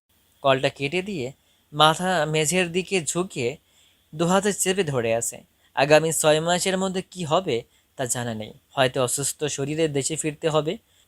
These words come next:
নয়তো লাশ। তবে সুস্থ শরীরে দেশে ফেরার আশঙ্কা খুবই কম।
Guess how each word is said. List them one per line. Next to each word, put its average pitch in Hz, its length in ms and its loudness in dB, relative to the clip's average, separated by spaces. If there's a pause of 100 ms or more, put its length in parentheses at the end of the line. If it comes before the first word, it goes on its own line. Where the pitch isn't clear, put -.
(320)
নয়তো 175 260 2
লাশ। 113 460 -2 (560)
তবে 180 240 2
সুস্থ - 440 0
শরীরে 208 360 2
দেশে 165 300 2
ফেরার 190 240 0
আশঙ্কা 180 400 4
খুবই 156 320 -8
কম। 107 200 -14